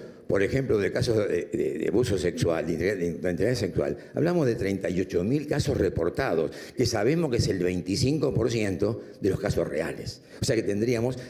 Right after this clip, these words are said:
ciento cincuenta y dos mil casos estimados de abuso, ¿sí? ¿Y saben cuánto es la eficiencia de la investigación?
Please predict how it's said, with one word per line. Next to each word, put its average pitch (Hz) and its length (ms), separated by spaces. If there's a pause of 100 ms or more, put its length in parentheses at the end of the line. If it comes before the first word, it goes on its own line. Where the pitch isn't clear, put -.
(120)
ciento 131 300
cincuenta 104 280
y 92 40
dos 95 160
mil 131 220
casos 127 360
estimados 113 840 (420)
de 82 100
abuso, 104 540 (320)
¿sí? 92 320 (540)
¿Y 101 320 (960)
saben 139 320
cuánto 85 340
es - 300
la 71 100
eficiencia 87 580
de 71 60
la 73 60
investigación? 117 720